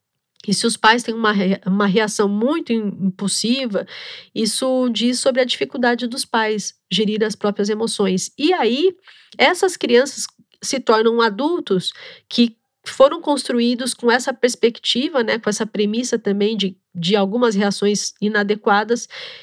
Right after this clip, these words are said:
e que acabam reagindo muitas vezes do mesmo jeito, com o mesmo comportamento, porque aprenderam assim. Podem mudar? Claro, sempre tem, é, aspectos pra gente mudar. Enquanto a gente viver, a gente sempre tem essa capacidade de mudar, mas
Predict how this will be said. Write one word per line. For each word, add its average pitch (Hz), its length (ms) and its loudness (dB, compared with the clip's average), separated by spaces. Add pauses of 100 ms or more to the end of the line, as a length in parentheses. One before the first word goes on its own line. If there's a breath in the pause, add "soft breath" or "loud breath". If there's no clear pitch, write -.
(140 loud breath)
e 240 100 2
que 294 420 -2
acabam 277 720 -2 (220)
reagindo 240 640 2
muitas 240 320 0
vezes 226 300 2
do 226 140 -6
mesmo 226 380 2
jeito, 202 440 2
com 214 100 0
o 208 40 4
mesmo 208 260 0
comportamento, 240 680 -2
porque - 240 -2
aprenderam 311 480 0
assim. 233 380 -2 (760 loud breath)
Podem 226 260 4
mudar? 202 380 2
Claro, 214 440 0
sempre 302 360 -2
tem, 214 320 -2 (460)
é, 185 400 2
aspectos 202 840 0
pra 214 160 2
gente 214 260 -2
mudar. 190 300 0
Enquanto 202 380 0
a - 20 4
gente 240 220 0
viver, 277 320 0
a 294 40 -4
gente 302 180 -6
sempre 294 260 -4
tem 311 100 -2
essa 311 160 -4
capacidade 247 500 -2
de 240 60 -4
mudar, 254 320 0
mas 190 280 0